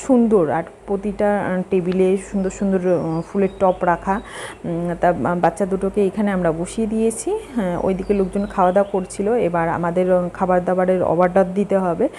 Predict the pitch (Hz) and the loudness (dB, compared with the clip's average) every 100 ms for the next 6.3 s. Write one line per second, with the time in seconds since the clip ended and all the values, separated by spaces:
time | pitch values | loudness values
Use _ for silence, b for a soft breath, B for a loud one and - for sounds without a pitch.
0 | B B - - 202 208 196 208 240 214 | B B -4 2 2 4 4 4 4 4
1 | 202 202 202 202 190 214 196 190 220 208 | 6 4 4 0 0 -2 -2 -2 -4 -2
2 | 202 185 208 185 185 185 190 180 - 370 | -2 0 0 0 0 0 0 0 0 -2
3 | B B B B 302 180 170 170 190 185 | B B B B -10 -4 -2 -2 0 0
4 | 190 185 190 196 175 180 202 214 196 196 | 0 0 2 2 2 2 2 2 2 -2
5 | 196 339 427 339 196 170 165 165 185 190 | -2 -4 -2 0 0 0 -2 -2 -2 0
6 | 185 180 175 | 0 -2 -4